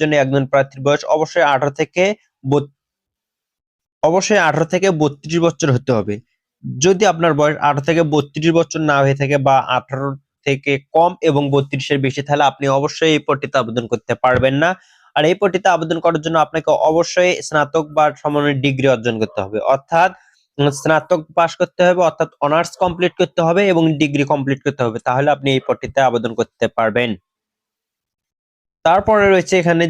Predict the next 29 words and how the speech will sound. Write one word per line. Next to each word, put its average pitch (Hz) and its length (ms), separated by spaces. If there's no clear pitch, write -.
যে 156 120
পদগুলো, 135 440
আহ, 147 220
উচ্চমান 180 400
সহকারী, 170 360
এই 170 120
পদটিতে 160 380
সাতজন 143 400
লোক 147 100
নেওয়া 139 200
হবে। 135 180
এখানে 143 240
বেতন 139 220
স্কেল 139 260
দেখতে - 200
পাচ্ছেন 135 300
আপনারা 139 280
চোদ্দ 127 200
গ্রেডের। 127 320
এখানে 156 180
পদটিতে 160 380
আবেদন 147 280
করার 147 200
জন্য 147 180
আপনাকে 143 300
অবশ্যই 160 380
সিজিপিএ 147 500
তে 151 140
স্নাতক, 143 360